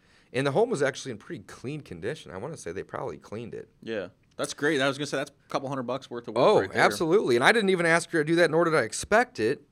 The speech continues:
Speaker 1: But she was just was a sweet lady.
Speaker 2: Yeah.
Speaker 1: You know, it ended up working out really nice.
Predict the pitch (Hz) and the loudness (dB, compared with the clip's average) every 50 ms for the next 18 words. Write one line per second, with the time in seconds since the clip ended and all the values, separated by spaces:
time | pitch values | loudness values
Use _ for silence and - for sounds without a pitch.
0 | _ - 135 143 - - 208 226 220 220 220 - - 214 202 196 - - - 208 | _ -10 -10 -8 -6 -6 -6 -6 -8 -8 -8 -6 -6 -8 -8 -8 -12 -12 -12 -12
1 | - - 151 175 165 123 87 - - 113 113 110 98 117 123 123 131 135 127 135 | -6 -6 -4 -4 -4 -6 -10 -14 -14 -12 -12 -10 -10 -8 -4 -2 -2 -2 0 0
2 | 135 143 156 151 147 131 131 139 139 - 139 127 123 92 98 117 117 120 127 123 | 0 0 0 0 0 -2 -2 -4 -4 -4 -6 -6 -6 -4 -4 -4 -4 -4 -6 -6
3 | 104 98 | -8 -10